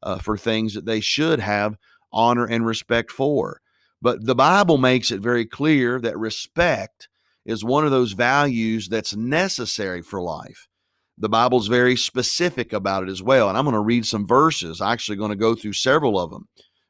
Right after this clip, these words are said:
We, we, we find that in the Word of God that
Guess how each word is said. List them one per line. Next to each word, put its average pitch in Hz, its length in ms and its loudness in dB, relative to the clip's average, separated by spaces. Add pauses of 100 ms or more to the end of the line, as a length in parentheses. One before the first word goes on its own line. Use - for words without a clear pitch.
We, 120 200 -2
we, 147 340 2
we 156 140 2
find 143 340 2
that 131 100 2
in 123 120 0
the 120 40 0
Word 131 240 6
of 123 60 0
God 127 320 2
that 107 140 -4